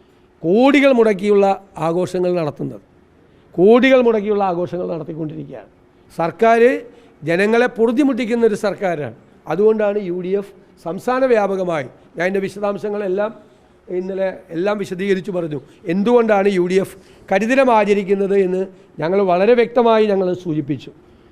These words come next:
അതുകൊണ്ട് ഇത് പ്രതിഷേധത്തിൻ്റെ ദിവസമാണ്. ജനങ്ങളെ പൊറുതിമുട്ടിക്കുന്ന ആശാ വർക്കർമാരോടൊക്കെ എങ്ങനെയാണ് ഗവൺമെൻറ് പെരുമാറുന്നത്? സമരം ചെയ്യുന്നവരോട്, സമരം ചെയ്യുന്നവരുടെ കാര്യങ്ങൾ അംഗീകരിച്ചു കൊടുക്കുന്നില്ല എന്ന്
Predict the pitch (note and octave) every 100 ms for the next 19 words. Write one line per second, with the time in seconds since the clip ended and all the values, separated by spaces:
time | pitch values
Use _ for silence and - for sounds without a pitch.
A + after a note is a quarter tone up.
0 | _ D3+ F#3 G#3 A#3 C#4 - E3+ F#3+ F3
1 | F#3+ A3 C4 B3 B3 A3 G#3 G3 - -
2 | - D#3+ F3+ F#3 D#3+ B2+ A2+ _ _ C#3+
3 | E3 G3+ G#3+ A3 G#3 G3 A3+ G#3 F#3+ E3
4 | D#3+ F#3+ A#3 B3 A#3 B3 A#3+ B3 A#3+ A3+
5 | A3 A#3 - _ - - _ D3+ F#3+ B3
6 | B3+ C4 A3 A3+ A#3+ B3 A#3+ A3 A3+ A#3
7 | A#3 A#3 A3 A3+ A3+ B3+ B3+ B3 B3 B3
8 | A#3+ A#3+ A#3+ - - _ _ _ _ _
9 | _ _ _ _ - G3 A#3 C#4 C#4 C#4
10 | C#4 C4+ C4+ C4+ C4+ C#4 - - _ _
11 | - F3 G#3 B3+ C4 C4+ C4 - - -
12 | _ E3 G3 B3+ C4+ B3+ C#4+ C#4+ A3 -
13 | C#4 C#4 C#4 C#4 C#4